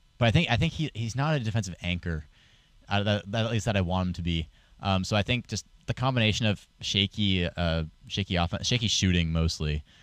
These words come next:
um, and, um, and his defense is still great, but it's, it's not,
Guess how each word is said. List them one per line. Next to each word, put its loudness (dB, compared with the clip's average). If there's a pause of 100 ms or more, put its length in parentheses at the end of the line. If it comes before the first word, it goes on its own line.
(320)
um, 2 (880)
and, 6
um, 4 (380)
and 4
his 0
defense 0
is -4
still -4
great, -6
but -4
it's, -8
it's -8
not, 0